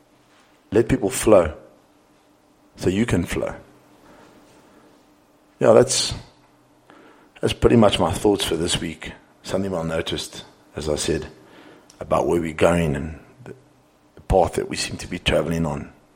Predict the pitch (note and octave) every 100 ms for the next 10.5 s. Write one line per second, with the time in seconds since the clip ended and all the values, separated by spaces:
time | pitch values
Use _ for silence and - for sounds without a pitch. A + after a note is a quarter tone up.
0 | _ _ _ _ _ - A1+ G1+ - -
1 | - D#2+ D2+ D2+ - D2 F#2 F2 - G1+
2 | D2 F2+ F2+ E2 E2 D#2 D2+ D2+ D2+ -
3 | - - - - - - D#2 F2+ E2 E2+
4 | G#2 G#2+ - - - - - D2 D#2 D#2
5 | D#2 - F#2 - D#2 E2+ F#2 D2+ - D2+
6 | D#2 C#2+ - - D2 C#2+ - _ _ _
7 | - - - _ - _ _ _ _ _
8 | _ _ - - A2 - - A2+ F#2 D#2+
9 | - - G#2+ G2+ F#2 - F#2+ F2+ E2+ -
10 | C#2+ C#2 G#1 G1+